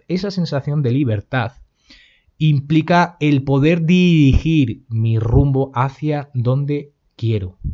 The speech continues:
Fijaros que aquí la diferencia de la de trabajar para otra persona a la de trabajar para ti es muy grande.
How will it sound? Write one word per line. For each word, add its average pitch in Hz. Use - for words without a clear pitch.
Fijaros 202
que 147
aquí 175
la 208
diferencia 165
de 120
la 117
de 117
trabajar 117
para 123
otra 135
persona 123
a 107
la 104
de 104
trabajar 104
para 110
ti 127
es 127
muy 131
grande. 110